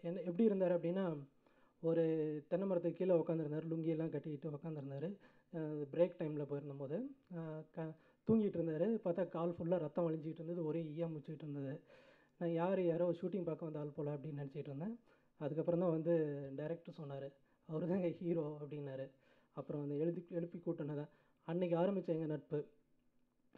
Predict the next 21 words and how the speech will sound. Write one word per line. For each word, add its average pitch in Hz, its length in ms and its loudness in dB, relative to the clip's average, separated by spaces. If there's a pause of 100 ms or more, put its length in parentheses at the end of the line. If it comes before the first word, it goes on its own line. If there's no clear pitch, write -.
(100)
ம், 165 340 -4
இப்போ 160 220 -4
வந்து 160 520 0 (340)
அண்ணன், 175 340 -2
அண்ணன் 160 280 0
அப்படின்னு 156 240 -2
கூப்பிடுற 151 260 0
அளவுக்கு 151 360 0
வந்துருச்சு. 139 460 -6 (580)
அஹ், 160 80 -2
இந்த 160 240 0
குடும்பத்தை 208 460 4
வந்து 175 540 4
ஒரு 156 200 0
ஒருங்கிணைச்சு 196 440 2
கொடுத்ததுக்காக 160 600 0 (240)
நான் 160 180 -2
தயாரிப்பாளருக்கு 175 640 4
முதல்ல 165 300 0
நன்றியை 160 320 -4
தெரிவிச்சுக்கிறேன், 147 540 -4